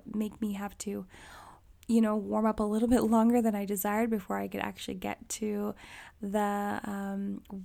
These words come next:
the squat bench and, um, anything else that I needed. So anyway, I just decided that I am going to start going in the morning, um, and I will just carve out that time. And it was, it was kinda difficult. I am a morning person, but it was kinda difficult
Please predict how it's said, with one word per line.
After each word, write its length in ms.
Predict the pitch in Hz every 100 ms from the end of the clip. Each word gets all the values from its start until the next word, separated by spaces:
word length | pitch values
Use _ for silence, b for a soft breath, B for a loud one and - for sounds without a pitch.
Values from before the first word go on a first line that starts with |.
| -
the 160 | 220 202
squat 400 | - - 107 -
bench 460 | 214 214 220 - -
and, 580 | 208 202 202 196 202 190 208
um, 540 | 202 202 196 196 196 -
anything 400 | 233 240 233 214
else 280 | 208 214 -
that 160 | 208
I 120 | 202
needed. 640 | 196 208 277 311 190 190 226 B B B B
So 520 | - - 233 226 220 226
anyway, 420 | 277 262 226 208
I 200 | - 233
just 240 | 240 240 -
decided 580 | 226 214 208 202 208 -
that 300 | 208 202 208 -
I 220 | 226 240
am 180 | 269 262
going 300 | 240 220 220
to 140 | 214
start 280 | - 196 196
going 380 | 202 196 196 220
in 160 | 262 277
the 60 | 302
morning, 480 | 233 208 208 247 B B B B -
um, 400 | 220 208 202 214
and 160 | 220 208
I 100 | 208
will 160 | 208 208
just 400 | 226 220 - -
carve 300 | - 214 214
out 180 | 226
that 160 | 240 -
time. 420 | - 214 208 214 226
And 380 | 220 214 214 -
it 140 | 269
was, 180 | 311 - -
it 120 | 262
was 180 | 277 285
kinda 320 | - 320 339
difficult. 420 | - 214 226 262 -
I 100 | 233
am 160 | 285
a 40 | 254
morning 360 | 208 214 262
person, 340 | - 277 302 269
but 80 |
it 40 | 226
was 100 | 196
kinda 260 | - 254
difficult 580 | 233 202 220 - 262 277